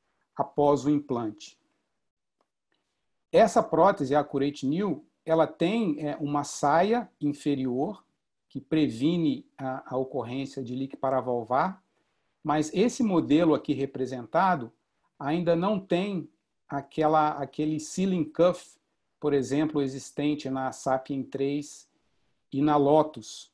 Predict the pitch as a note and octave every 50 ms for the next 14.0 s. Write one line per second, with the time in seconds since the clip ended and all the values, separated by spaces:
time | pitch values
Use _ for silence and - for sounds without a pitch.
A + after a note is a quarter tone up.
0 | _ _ - B2 - - D3 B2+ C#3+ C#3+ C3+ C#3+ D3 C#3 C#3+ D3 B2+ B2 D3 D3+
1 | D3+ D3 D3+ D#3 D3+ D3+ C#3+ C#3 C3+ C#3 C#3+ D3 C#3+ C3+ C#3+ C#3 C#3 - D#3 C3
2 | A#2+ C3+ C#3+ C#3+ C#3 - D3 B2+ C3+ C#3 C#3 C3+ C3+ - _ C#3 C#3 D3 C#3 C#3
3 | D3+ D3 - - A#2+ G#2 G#2 - _ _ _ _ _ _ _ _ _ _ _ _
4 | _ B2 C#3+ D#3 - - E3+ D#3+ D#3 D#3 D3+ E3 D#3+ D#3+ - - D#3+ - - D3+
5 | B2 - - - - F#3+ G#3+ G3+ D#3 - - - _ _ _ _ _ _ _ _
6 | _ _ _ _ _ _ _ _ _ - A#2 A#2 C#3+ C#3+ D3 D#3 E3+ F#3+ F#3+ F3+
7 | F#3+ D#3+ D3 C#3 A#2 A#2+ C#3 D#3 E3+ F3+ F3 F3+ D#3+ C#3 B2+ C3 C3 C3 C3 -
8 | - - C#3 C#3+ - - C3+ B2+ C#3 C#3+ C3 - - - - _ - C3 C#3+ D3
9 | D3 D3 C3+ A#2 A2 G#2+ C3+ C#3+ D#3 F3 F#3+ F#3+ - - - - - _ _ _
10 | _ _ _ _ _ _ _ _ _ - - D3+ C#3+ C#3 D#3 D#3+ E3 D#3 - -
11 | D#3 D3 D#3 D#3+ D#3+ D3+ D3+ D3+ D3+ - D#3+ D3+ D#3+ D3+ C#3 - - - C#3 C3
12 | C#3 C#3+ D3 - - - - C3 B2+ C3 B2+ B2 B2+ C3+ C3+ C3+ C3 C3 B2+ C3
13 | C3 B2 C3 C#3 D3 D3+ D3+ C3+ C3 - - - C3 C#3 C#3+ C3+ C3+ C3+ B2+